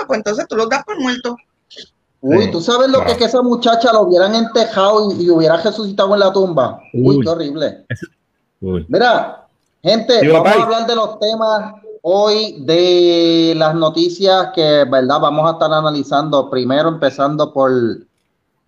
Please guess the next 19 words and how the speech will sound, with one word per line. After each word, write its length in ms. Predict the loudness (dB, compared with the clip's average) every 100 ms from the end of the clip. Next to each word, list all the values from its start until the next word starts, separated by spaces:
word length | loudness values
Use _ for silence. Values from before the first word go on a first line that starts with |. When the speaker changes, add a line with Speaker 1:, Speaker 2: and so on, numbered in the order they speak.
| -2
Speaker 2:
el 240 | 2 2
regañazo 1300 | 0 0 2 2 2 2 2 0 0 0 2 2 0 -2
a 440 | 0 0 0 0
Alexandra 880 | 2 2 0 -4 -4 -2 0 0 0
Lúgaro. 720 | 0 -2 -2 0 0 -2 -6 -16 _ _ _ _ _
Oye, 300 | -2 0 0
qué, 420 | -2 -2 -4 -8 _ _
qué 400 | 0 2 2 0
cantazo. 1000 | 0 0 -2 -2 0 0 2 0 0 -8 -2
Oye, 220 | 2 2
by 160 | 4
the 80 | 2
way, 280 | 2 2 0
que 120 | 2
ahora, 360 | 2 4 2 -2 -8
última 640 | 0 2 2 2 2 4 4
hora, 440 | 4 4 2 2
última 720 | 2 2 2 -2 -2 2 4 4
hora. 580 | 4 4 2 0 -6